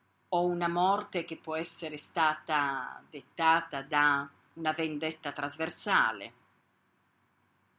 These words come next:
La casa ottava va ad indicare anche, come vi dicevo, le risorse spirituali,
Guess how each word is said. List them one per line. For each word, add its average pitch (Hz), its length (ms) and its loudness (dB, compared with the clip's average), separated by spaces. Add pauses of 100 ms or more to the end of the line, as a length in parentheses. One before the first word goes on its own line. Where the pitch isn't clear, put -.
(2250)
La 185 160 2
casa 240 260 2
ottava 185 800 4 (120)
va 190 120 6
ad 190 120 4
indicare 175 720 -2
anche, 156 720 -4
come 156 220 -10
vi 151 120 -14
dicevo, 165 800 -4 (320)
le 170 160 -4
risorse 175 840 -2 (680)
spirituali, 117 960 -6